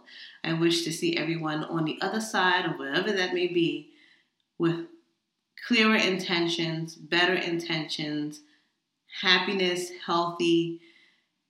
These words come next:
and just balanced in a sense, and working on their balance. So everyone stay safe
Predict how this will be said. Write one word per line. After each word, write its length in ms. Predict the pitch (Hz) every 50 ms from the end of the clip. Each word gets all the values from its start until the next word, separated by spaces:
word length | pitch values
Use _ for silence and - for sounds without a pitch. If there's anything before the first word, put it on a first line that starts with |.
| _ _
and 240 | - - 165 165 165
just 540 | - 151 160 160 160 - - - - - _ -
balanced 760 | 185 165 170 170 147 135 127 127 127 120 123 - - - -
in 160 | 143 139 139
a 40 | 143
sense, 420 | - - 139 135 123 117 - -
and 180 | - 156 156 170
working 300 | 175 170 170 180 160 151
on 100 | 147 147
their 140 | 143 143 131
balance. 680 | - 139 135 139 139 - - - - - - - _ _ _ _ _ _ _ _ _ _ _ _
So 300 | _ - - - 160 160
everyone 360 | 160 165 175 185 180 170 170 170
stay 320 | 165 - 180 185 185 185
safe 360 | - 185 180 185 185 - -